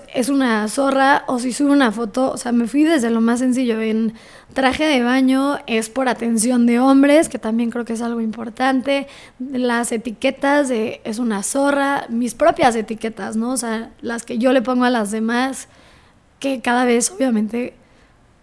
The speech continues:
me arrepiento y me perdono también, que ahorita hablamos del perdón, de juzgar la sexualidad de alguien más, pero sobre todo conmigo, ¿no? Todas las veces que justo me di cuenta que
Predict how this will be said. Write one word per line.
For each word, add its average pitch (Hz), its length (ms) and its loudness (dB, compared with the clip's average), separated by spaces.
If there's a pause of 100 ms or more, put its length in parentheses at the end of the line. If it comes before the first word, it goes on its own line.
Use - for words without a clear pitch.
(460)
me 240 180 2
arrepiento 233 480 0
y 285 40 0
me 262 120 0
perdono 240 520 -2
también, 247 300 -2
que 247 60 -4
ahorita 226 260 -6
hablamos 226 320 -2
del 220 120 -8
perdón, 226 400 0
de 247 60 -4
juzgar 226 340 -2
la 240 80 0
sexualidad 240 480 -4
de 247 80 -2
alguien 233 240 2
más, 302 260 2 (300)
pero 240 140 -2
sobre 247 260 0
todo 285 320 0
conmigo, 240 480 -2
¿no? 226 240 -2
Todas 285 200 2
las 240 180 0
veces 240 420 -2 (800)
que 277 120 -2
justo 311 400 0
me 294 160 0
di 254 120 0
cuenta 269 720 -2 (320)
que 254 520 -4